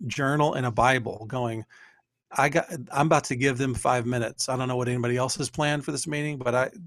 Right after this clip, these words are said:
they're about to hear from me 'cause God's got something on my heart." Or, um, this week, I, I was with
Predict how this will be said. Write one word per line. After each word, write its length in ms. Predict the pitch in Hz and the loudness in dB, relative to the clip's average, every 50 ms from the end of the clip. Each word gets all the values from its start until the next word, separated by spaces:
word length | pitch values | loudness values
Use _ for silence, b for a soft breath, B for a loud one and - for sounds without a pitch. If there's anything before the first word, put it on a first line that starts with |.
| - _ - | -20 _ -4
they're 140 | - 139 139 | -2 0 2
about 200 | 127 135 127 - | 2 2 0 0
to 40 | - | -2
hear 180 | 120 120 123 120 | -4 -2 -2 -2
from 240 | 120 - 123 113 117 | -4 -4 -6 -6 -6
me 240 | 120 113 104 95 - _ - | -6 -6 -8 -10 -14 _ -8
'cause 160 | - 120 - | -8 -8 -4
God's 440 | - 135 120 120 120 117 - - - | -2 0 0 0 0 -2 -4 -4 -4
got 200 | - 123 120 - | -4 -4 -4 -4
something 240 | - 127 123 123 | -6 -6 -4 -4
on 80 | 120 113 | -2 -2
my 100 | 113 110 | -2 -2
heart." 360 | 101 110 117 117 110 107 - _ B B B B B B B B B B B B B B B | -2 -2 -2 0 0 -2 -4 _ B B B B B B B B B B B B B B B
Or, 540 | 147 147 147 147 139 135 131 127 127 131 - _ _ _ _ _ _ _ _ _ _ - - | 4 4 6 6 6 4 4 2 2 -2 -6 _ _ _ _ _ _ _ _ _ _ -2 0
um, 480 | 131 123 120 120 117 110 110 110 113 _ _ _ _ - | 2 4 4 2 0 -2 -4 -8 -10 _ _ _ _ -6
this 320 | - 123 143 123 - - | -2 0 2 2 0 0
week, 240 | - 143 139 131 - - - | 0 0 -2 -2 -2 -6 -4
I, 100 | - 143 - - | -2 -2 0 2
I 20 | 139 | 2
was 200 | 131 135 117 120 | 2 2 0 0
with 240 | 131 131 - - | 0 -2 -2 -6